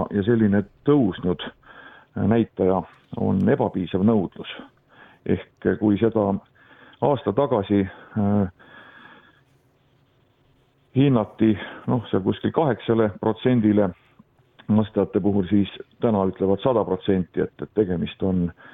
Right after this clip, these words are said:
ebapiisava nõudlusega, nii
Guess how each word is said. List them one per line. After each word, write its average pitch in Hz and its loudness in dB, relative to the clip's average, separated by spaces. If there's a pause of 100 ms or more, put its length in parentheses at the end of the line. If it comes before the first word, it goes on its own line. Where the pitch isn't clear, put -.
(220)
ebapiisava 101 0
nõudlusega, 104 0 (920)
nii 98 0